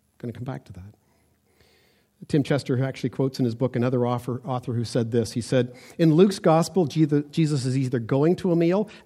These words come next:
at a meal, or coming from a meal." It's, it's just consistent in the whole book. It's all about eating with people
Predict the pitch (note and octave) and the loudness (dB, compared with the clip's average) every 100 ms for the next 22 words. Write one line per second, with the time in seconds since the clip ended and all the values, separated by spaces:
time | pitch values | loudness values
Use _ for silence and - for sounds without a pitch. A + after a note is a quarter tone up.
0 | - D#3 E3+ E3 E3 F#3 F#3 D3 D3+ D3 | 2 4 6 6 4 2 0 -2 2 4
1 | B2+ C3+ A#2+ G#2+ - - _ C#4 B3+ - | 4 2 2 0 -6 -18 _ 0 0 -2
2 | - - - - _ _ _ - - - | -16 -20 -20 -20 _ _ _ -14 -12 -14
3 | - _ _ D#3+ - G#3 G3 - E3 C#3 | -16 _ _ -6 -2 -2 -2 -4 -4 -4
4 | - A#3+ A#3+ C#3 C#3 C#3 C3+ B2+ D#3 C#3 | -2 -2 0 -4 -2 -2 -2 -2 -4 -2
5 | A#3+ - C3+ - - F#3 A#3+ B3 E3+ F3+ | -4 -4 -10 -12 -10 -2 -2 0 -2 -4
6 | - A#3 A#3 G#3 E3 D#3+ D#3+ G#3 G3+ F3 | -2 2 4 4 4 0 -2 -4 0 2
7 | C3+ F2 | 0 -4